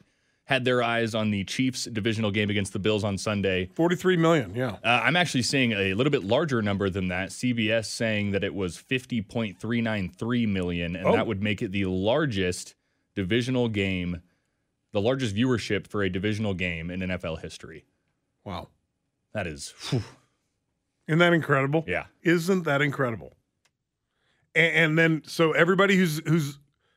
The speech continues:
Speaker 2: crying crazy over N B C wanting to move these, these N F L playoff games over to Peacock, now you know why.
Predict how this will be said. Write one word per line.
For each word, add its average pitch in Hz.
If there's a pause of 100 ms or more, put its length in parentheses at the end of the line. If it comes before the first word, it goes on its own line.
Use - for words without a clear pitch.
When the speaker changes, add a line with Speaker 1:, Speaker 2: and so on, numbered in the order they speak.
(420)
Speaker 2:
crying 170
crazy 160
over 135
N 139
B 156
C 185
wanting 143
to 127 (360)
move 143
these, 147 (360)
these 135
N 143
F 147
L 156
playoff 175
games 139
over 135
to 127
Peacock, 127 (340)
now 110
you 139
know 147
why. 160